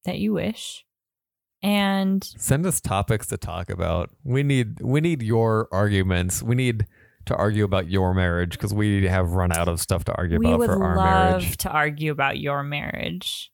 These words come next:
Speaker 1: We would love to be the worst marriage counselors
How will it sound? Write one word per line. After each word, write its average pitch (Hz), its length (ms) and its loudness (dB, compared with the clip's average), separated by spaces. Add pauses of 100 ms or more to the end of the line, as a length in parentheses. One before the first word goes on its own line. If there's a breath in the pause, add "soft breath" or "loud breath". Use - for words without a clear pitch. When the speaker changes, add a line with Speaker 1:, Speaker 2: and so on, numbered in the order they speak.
Speaker 1:
We 214 140 0
would 233 140 0
love 196 240 0
to 175 100 -6
be 170 220 2
the 165 580 -2
worst 160 680 0
marriage 156 440 0
counselors 147 1000 -4